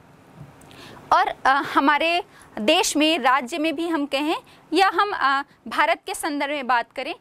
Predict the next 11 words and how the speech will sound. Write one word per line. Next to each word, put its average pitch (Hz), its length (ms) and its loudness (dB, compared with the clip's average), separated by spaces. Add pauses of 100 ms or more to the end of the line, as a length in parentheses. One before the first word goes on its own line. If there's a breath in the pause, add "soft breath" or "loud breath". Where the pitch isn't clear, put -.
(280 soft breath)
तो 403 80 0 (160)
इस, - 200 -2
अ, 294 200 2 (300 soft breath)
म-, 247 180 -4 (240)
अ, 254 120 0
वनों 269 300 2
के 466 180 -2
महत्व 359 420 -4
को 392 180 -4
समझते 277 540 -2
हुए 349 280 -4